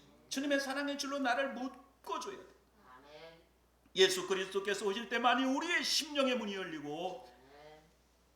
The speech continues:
Speaker 1: 우리는 늘 충만하게 할 수 있고 만족하게 주님만이 하실 수 있고.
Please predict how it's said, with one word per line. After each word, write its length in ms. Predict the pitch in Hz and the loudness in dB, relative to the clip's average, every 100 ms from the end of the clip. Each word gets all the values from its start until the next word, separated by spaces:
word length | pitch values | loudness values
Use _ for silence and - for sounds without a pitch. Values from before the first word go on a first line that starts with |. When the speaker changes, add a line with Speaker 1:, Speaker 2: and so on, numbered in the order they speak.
| _ _ _ - | _ _ _ -2
Speaker 1:
우리는 760 | 175 175 170 170 160 151 147 - - _ _ _ _ _ - | 2 6 6 4 0 -8 -12 -14 -20 _ _ _ _ _ -2
늘 400 | 302 339 - - | 4 4 4 2
충만하게 560 | - 403 403 370 339 | 0 8 10 10 8
할 160 | 254 254 | 4 0
수 140 | 214 | -4
있고 720 | 151 - 135 170 190 - - - | -10 -12 -8 -6 -6 -8 -18 -12
만족하게 800 | - 202 285 392 - 262 196 - | -2 2 6 6 4 -4 -4 0
주님만이 500 | 359 349 269 226 185 | 2 2 2 0 0
하실 240 | - - | -8 -14
수 120 | - | -20
있고. 80 | - | -20